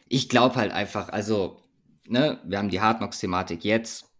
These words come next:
die dürfen wir natürlich als nicht so relevant ansehen, aber das ist natürlich wieder eine, eine Storyline, die einfach in,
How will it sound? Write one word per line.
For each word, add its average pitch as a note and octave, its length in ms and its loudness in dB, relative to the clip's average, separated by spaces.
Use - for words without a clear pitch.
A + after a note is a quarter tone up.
die F#2 120 -4
dürfen G2 280 -2
wir F2 140 -2
natürlich E2+ 420 -6
als F2 140 -10
nicht F#2+ 180 -4
so - 80 -8
relevant E2+ 400 -2
ansehen, F2+ 420 -4
aber A#2+ 160 4
das C3 180 4
ist C#3+ 140 0
natürlich B2 340 0
wieder A2+ 200 2
eine, G#2 180 0
eine G2+ 180 -4
Storyline, G2 520 -2
die F#2+ 300 -6
einfach G#2+ 380 -6
in, G#2 460 -4